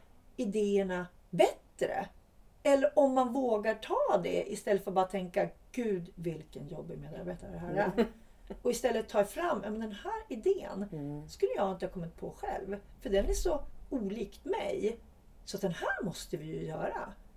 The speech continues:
Speaker 1: Och då kanske den här medarbetaren då, som inte utstrålar liksom det här, "Tjoho!"
Speaker 2: Ändå bidrar
Speaker 1: blir,
Speaker 2: väldigt
Speaker 1: ja,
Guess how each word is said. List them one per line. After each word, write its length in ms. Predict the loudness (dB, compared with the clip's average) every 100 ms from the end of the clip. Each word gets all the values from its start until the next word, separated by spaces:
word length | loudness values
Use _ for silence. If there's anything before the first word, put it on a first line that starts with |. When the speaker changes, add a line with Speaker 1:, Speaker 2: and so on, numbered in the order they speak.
| -12 -8
Speaker 1:
Och 80 |
då 80 | -6
kanske 340 | -4 -4 -2 0
den 80 | 0
här 140 | 0
medarbetaren 720 | -2 2 4 6 2 2 -2
då, 100 | -4
som 180 | -6 -4
inte 200 | -4 -4
utstrålar 840 | -6 -6 -2 2 4 6 4 2 -4
liksom 320 | -4 -2 0
det 60 | 6
här, 300 | 6 6 8
"Tjoho!" 800 | 12 12 12 12 12 12 8 4 -2 -18 -18 -8
Speaker 2:
Ändå 260 | -2 0 2
bidrar 440 | 2 0 2 4
Speaker 1:
blir, 200 | 6 6
Speaker 2:
väldigt 280 | 8 8 8
Speaker 1:
ja, 260 | 8 10